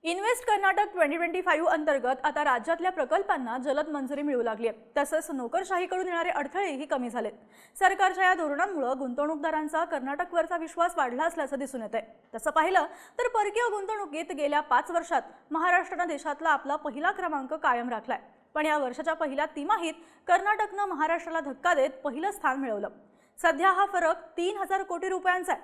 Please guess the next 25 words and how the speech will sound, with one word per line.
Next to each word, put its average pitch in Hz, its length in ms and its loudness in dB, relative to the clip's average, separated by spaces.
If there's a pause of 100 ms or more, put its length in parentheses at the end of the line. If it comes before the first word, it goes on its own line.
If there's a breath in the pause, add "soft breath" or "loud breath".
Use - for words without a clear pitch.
(200)
आता 254 200 0
वर्षभरात 294 640 0
महाराष्ट्र 277 480 0 (360 loud breath)
हा 466 80 6
फरक 440 340 0
भरून 381 260 -2
काढतो 370 320 2
का 339 160 4 (280)
आणि 269 180 0
वर्षाच्या 269 360 -4
शेवटी 339 580 -4
थेट 440 240 0
परकीय 349 300 2
गुंतवणुकीतलं 359 760 -2
देशातलं 285 440 -4
आपलं 285 260 0
पहिलं 302 400 -4
स्थान 359 320 -4
कायम 277 300 -2
ठेवतो 285 320 -4
का, 247 160 0 (320 loud breath)
हे 370 60 0
पाहणं 330 300 0
महत्त्वाचं 277 460 -2
असेल. 214 200 -6